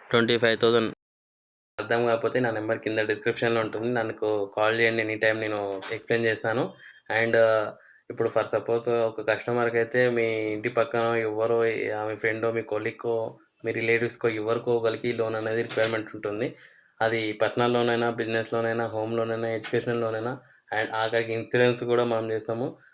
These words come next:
అదైనా మీ పక్కన ఎవరికైనా రిక్వైర్మెంట్ ఉంటుంది. So ఎవరికైనా అట్లా ఉంటే నా నెంబర్కి కాల్ చేయండి. ఆ,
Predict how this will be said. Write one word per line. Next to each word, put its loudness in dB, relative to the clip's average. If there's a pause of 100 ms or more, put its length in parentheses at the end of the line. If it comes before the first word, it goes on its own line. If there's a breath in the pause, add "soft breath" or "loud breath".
(140 loud breath)
అదైనా 2
మీ 2
పక్కన -2
ఎవరికైనా 0
రిక్వైర్మెంట్ 0
ఉంటుంది. -4 (600 soft breath)
So 6 (840)
ఎవరికైనా 2
అట్లా -2
ఉంటే 0
నా 4
నెంబర్కి -4
కాల్ 0
చేయండి. -2 (540 soft breath)
ఆ, -2